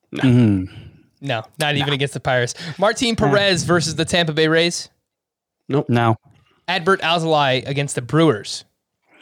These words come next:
Speaker 1: Maybe.
Speaker 2: That's more of a watch for me, like with Mize.
Speaker 1: Yeah.
Speaker 3: I would agree with that. John Gant at the Marlins.
Speaker 2: No.
Speaker 1: Eh.
Speaker 3: I mean,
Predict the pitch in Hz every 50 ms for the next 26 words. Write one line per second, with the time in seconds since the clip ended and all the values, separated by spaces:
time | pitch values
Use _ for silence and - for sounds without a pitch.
0 | - - 123 175 277 330 - 233 226 226 - _ _ _ _ _ _ _ _ _
1 | _ _ _ _ _ _ _ _ _ _ _ _ _ _ - 156 185 - 247 269
2 | 240 214 180 151 147 127 117 113 113 104 98 - - - 120 107 107 104 101 107
3 | 104 104 101 110 101 113 104 104 101 104 104 104 104 - - - - - - -
4 | - - - - - 110 - 71 - - - - 135 151 156 139 127 139 131 127
5 | - - 127 120 117 - - - 180 160 180 190 180 131 - 170 170 165 165 -
6 | - - 160 156 - - 151 139 135 143 143 156 156 143 110 104 110 - - -
7 | - _ _ _ _ _ _ _ _ _ _ _ _ _ _ _ 131 120 117 113
8 | 117 113 110 110 - 139 139 135 131 - _ _ _ _ 151 165 156 139 131 131
9 | 135